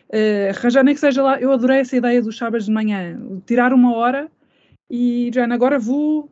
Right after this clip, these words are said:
vou centrar-me nisto e vou estudar, e vou pensar e vou refletir", que também acho que é uma coisa que na nossa sociedade muito imediata e imediatista,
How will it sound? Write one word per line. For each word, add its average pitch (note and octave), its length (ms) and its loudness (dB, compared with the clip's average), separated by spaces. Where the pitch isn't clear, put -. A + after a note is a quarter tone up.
vou A#3 260 -6
centrar-me C4 400 4
nisto C4 200 0
e C4+ 40 -4
vou A#3+ 160 -6
estudar, G3+ 540 -4
e F#3+ 100 -10
vou G#3 200 -6
pensar G#3+ 400 -2
e G#3+ 40 0
vou G3+ 120 -6
refletir", G#3+ 480 -6
que - 100 -20
também A3+ 240 -4
acho B3 200 -2
que - 60 -8
é B3 40 0
uma B3 160 2
coisa B3+ 360 0
que - 100 -8
na G3 80 -2
nossa A3 240 -4
sociedade G#3 580 -2
muito A3+ 220 4
imediata G3+ 480 0
e G#3 60 2
imediatista, G3+ 640 -2